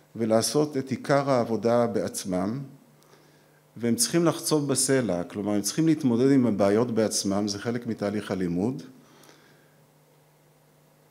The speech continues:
אבל תדע לך שאם אחרי שתטפס על הקירות ותנסה להתמודד עם הסוגיות בעצמך,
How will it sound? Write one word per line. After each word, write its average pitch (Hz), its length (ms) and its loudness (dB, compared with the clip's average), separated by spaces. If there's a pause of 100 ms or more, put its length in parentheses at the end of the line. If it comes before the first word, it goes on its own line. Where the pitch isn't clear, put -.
אבל 107 140 2
תדע 143 320 6
לך 214 260 2 (1600)
שאם 113 880 2 (1600)
אחרי 127 600 6
שתטפס 120 640 0
על 139 120 4
הקירות 120 760 2
ותנסה 113 760 4
להתמודד 113 600 4
עם 113 140 4
הסוגיות 117 440 0
בעצמך, 110 540 0